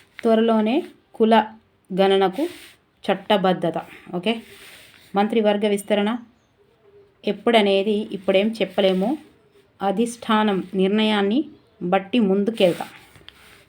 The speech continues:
మోదీ ఓబీసీ కాదు, నాడు సీఎం పదవిని అడ్డం పెట్టుకొని, ఆ, ఇంకేం లేవు ఇక్కడ, చూద్దాము తర్వాత. ఓకే, ఇంకో ఈడ నేడే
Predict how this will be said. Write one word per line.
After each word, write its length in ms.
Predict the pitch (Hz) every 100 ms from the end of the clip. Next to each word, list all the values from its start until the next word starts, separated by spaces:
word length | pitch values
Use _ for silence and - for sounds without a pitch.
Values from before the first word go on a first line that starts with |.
| _ _ _ _ _ _ _ _ 190
మోదీ 420 | 202 214 220 - - _ _
ఓబీసీ 440 | 196 190 220 220 214
కాదు, 340 | 185 185 190
నాడు 400 | 247 226 190 190
సీఎం 360 | 185 202 214 208
పదవిని 480 | 196 190 196 196
అడ్డం 360 | 190 175 175 196
పెట్టుకొని, 600 | 196 185 190 190 185 208 226 - _ _ _ _ - 190
ఆ, 40 |
ఇంకేం 580 | 180 175 180 175 185 185
లేవు 160 | 180
ఇక్కడ, 300 | 175 175 196 226 - -
చూద్దాము 400 | - 180 175 226 233 - - - - - - - - _ _ _ -
తర్వాత. 460 | 185 180 185 180 208 - - -
ఓకే, 220 | - - 220 - - - - - - - - - 180
ఇంకో 180 | 185 175
ఈడ 180 | 165
నేడే 400 | 165 180 190 180